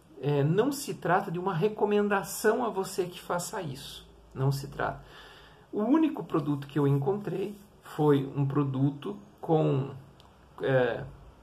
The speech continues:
perfume de coco, nem, nem o, o, o, os detergentes, é, é,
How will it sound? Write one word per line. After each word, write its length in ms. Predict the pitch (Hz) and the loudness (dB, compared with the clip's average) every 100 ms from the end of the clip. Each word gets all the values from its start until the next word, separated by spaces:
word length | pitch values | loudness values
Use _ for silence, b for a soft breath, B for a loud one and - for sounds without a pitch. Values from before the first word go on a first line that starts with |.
| - - - | -20 -20 0
perfume 480 | 160 160 135 151 151 | 4 4 4 0 0
de 120 | 139 | 0
coco, 640 | 139 - 139 147 - 285 - | -2 2 2 2 -4 -10 -6
nem, 580 | 170 196 240 269 330 330 | -2 2 4 2 2 0
nem 400 | 196 220 302 311 | 0 0 2 4
o, 60 | |
o, 20 | |
o, 1000 | 214 170 156 156 139 139 139 131 - 131 131 | 4 4 4 2 0 2 2 0 -2 -4 -4
os 180 | 131 | -6
detergentes, 720 | 143 143 151 139 147 147 - - B B B - | -4 -2 2 2 4 0 -4 -12 B B B -4
é, 240 | 123 131 | 2 2
é, 320 | 120 104 101 | 2 0 -2